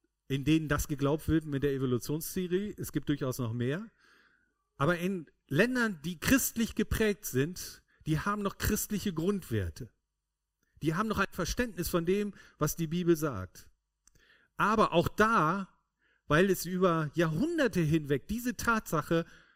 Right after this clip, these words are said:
oder die, die, dies als Tatsache, so muss ich richtig sagen, diese Evolutionstheorie als Tatsache verkündigt wird,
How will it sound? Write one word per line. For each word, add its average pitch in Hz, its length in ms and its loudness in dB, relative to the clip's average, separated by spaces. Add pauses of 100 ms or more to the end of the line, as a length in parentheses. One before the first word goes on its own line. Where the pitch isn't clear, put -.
(180)
oder 135 160 0
die, 131 140 0
die, 151 420 -10 (140)
dies 247 300 -2
als 143 340 -2
Tatsache, 135 460 0
so 135 160 -2
muss 120 220 -6
ich 110 100 -12
richtig 127 240 -4
sagen, 123 280 -4
diese 160 280 -4
Evolutionstheorie 165 920 0
als 139 240 -4
Tatsache 226 500 -4
verkündigt 175 680 0
wird, 107 320 -4